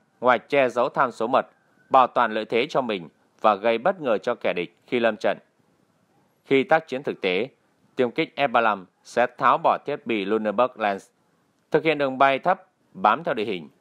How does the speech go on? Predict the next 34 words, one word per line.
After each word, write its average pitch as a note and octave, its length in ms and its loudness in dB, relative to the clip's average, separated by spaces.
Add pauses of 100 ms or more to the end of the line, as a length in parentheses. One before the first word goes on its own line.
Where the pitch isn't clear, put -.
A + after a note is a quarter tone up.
(300)
lợi F3 180 4
dụng E3 220 -6
địa C#3 120 0
hình B2+ 160 -2
địa B2 100 -4
vật A2 220 0 (180)
để A2 240 2
lẩn F#2+ 240 -2
tránh G#2 220 -4
radar A2+ 420 2 (300)
và B2+ 120 4
còn A#2+ 200 0
mang B2+ 280 0
theo A#2+ 380 2
khí C#3+ 140 -4
tài B2+ 200 2
tác D3+ 220 -4
chiến - 180 -4
điện C3 120 -8
tử. F2 260 -4 (800)
Điều E3 120 2
đó E3+ 140 4
khiến G3 240 -6
cho F#3 220 4
việc C3+ 360 -6 (140)
phát F#3+ 160 4
hiện C#3 180 -2
ra B2+ 140 0
nó A2 240 2
khó D#3 220 0
khăn C#3 220 0
hơn A#2 140 -8
rất F#3 220 -2
nhiều, F#2+ 280 -4